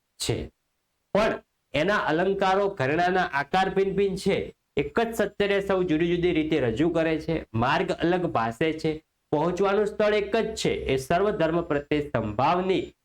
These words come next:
યાત્રા જ વિશ્વ શાંતિ કલ્યાણનો એક માર્ગ છે. એટલે મિત્રો આ એમ સમજાવવા માંગે છે આપણને કે જેવી રીતે સોનું છે,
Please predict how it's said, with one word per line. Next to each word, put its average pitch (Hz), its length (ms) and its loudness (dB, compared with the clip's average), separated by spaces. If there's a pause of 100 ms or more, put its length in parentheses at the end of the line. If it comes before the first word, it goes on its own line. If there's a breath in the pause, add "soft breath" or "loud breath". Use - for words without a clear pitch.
(140)
યાત્રા 127 420 0
જ 165 100 -2
વિશ્વ 131 340 0
શાંતિ 120 420 -2
કલ્યાણનો 113 640 0 (120)
એક 127 180 -2
માર્ગ 101 460 -2
છે. - 360 0 (120)
એટલે 180 200 2
મિત્રો 190 260 0
આ 160 320 0
એમ 202 180 0
સમજાવવા 139 420 0
માંગે 113 280 0
છે 120 100 -4
આપણને 117 600 0
કે 156 140 0
જેવી 147 200 0
રીતે 196 220 0
સોનું 202 460 0
છે, 196 340 -2